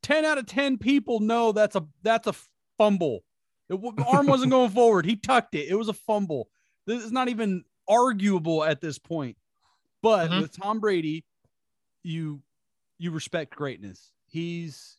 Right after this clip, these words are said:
Speaker 1: he's badass, man. And, you know, yeah, I wish that game would have been different, but I got nothing but respect for him. You know, he, and he's done it with a second franchise now in his first year there.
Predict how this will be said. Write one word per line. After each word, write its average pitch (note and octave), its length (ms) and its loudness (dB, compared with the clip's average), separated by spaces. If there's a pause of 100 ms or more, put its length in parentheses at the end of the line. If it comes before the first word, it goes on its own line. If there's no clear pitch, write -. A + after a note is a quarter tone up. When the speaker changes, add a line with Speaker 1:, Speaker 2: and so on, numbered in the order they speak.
Speaker 1:
he's E3+ 200 -10
badass, A#2+ 640 -6
man. G#2 500 -14
And, A#2 540 -12 (960)
you E3 140 -4
know, D3 340 -6 (400)
yeah, F#3 280 -2
I C#3+ 60 -2
wish D#3 240 -6
that D#3 160 -6
game C#3+ 200 -6
would C#3+ 120 -6
have C3+ 60 -12
been C3 160 -8
different, D#3 480 -10
but E3 120 -8
I E3+ 80 -2
got E3+ 140 -4
nothing F3 260 -10
but E3+ 160 -12
respect F3+ 420 -10
for G#2+ 300 -16
him. D#2 100 -20 (120)
You A#2+ 120 -14
know, C3 160 -12
he, D#3+ 380 -14
and D3+ 160 -8
he's D#3 200 -10
done D#3+ 200 -6
it F3 80 -14
with D#3+ 140 -12
a D#3+ 60 -14
second D3+ 400 -12
franchise D3+ 640 -10
now D#3+ 340 -10
in D3+ 140 -12
his C3 260 -14 (120)
first D3+ 400 -10
year D3 200 -8
there. C3 400 -12